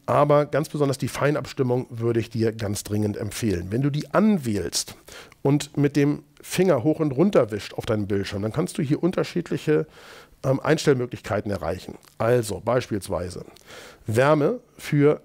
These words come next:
den Weißabgleich. Und oben im Display siehst du auch gleichzeitig den Balken, ob du, wie weit du das Ganze verstellt hast. Ähm, sehr schön ist auch Ambience. Damit kann man nämlich erstens sowas Ähnliches wie Dynamik in Lightroom machen, gleichzeitig aber auch die Schatten ein kleines bisschen mit aufhellen.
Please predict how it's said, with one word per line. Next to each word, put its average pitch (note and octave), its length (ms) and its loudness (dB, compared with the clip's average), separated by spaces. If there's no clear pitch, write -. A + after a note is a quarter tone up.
den C#3 140 2
Weißabgleich. C3 500 0
Und G2+ 160 -10
oben F3+ 360 4
im E3 220 -2
Display G3 380 0
siehst D#3 260 -2
du - 80 -2
auch C3 120 -2
gleichzeitig C3 420 0
den B2+ 140 -2
Balken, D3+ 500 0
ob B2 160 -4
du, B2 200 -2
wie C#3 240 0
weit C3 200 2
du C#3+ 40 -6
das B2+ 120 0
Ganze A#2+ 240 -2
verstellt G2+ 440 -2
hast. - 220 -12
Ähm, C3+ 280 2
sehr C#3 240 2
schön - 200 -2
ist - 120 -6
auch - 160 -6
Ambience. D3+ 580 2
Damit A#2+ 220 -4
kann C#3 160 0
man C#3 80 2
nämlich C#3 360 0
erstens D3+ 380 2
sowas C#3 280 0
Ähnliches D3 320 0
wie C3+ 60 -2
Dynamik B2 640 0
in B2+ 540 -2
Lightroom D3 380 0
machen, F#3+ 280 -2
gleichzeitig C3+ 600 2
aber B2+ 120 4
auch C3 80 -4
die A#2+ 100 -6
Schatten - 280 -2
ein - 40 0
kleines G#2 260 -2
bisschen G2+ 240 -4
mit F#2+ 120 -4
aufhellen. E2+ 420 -4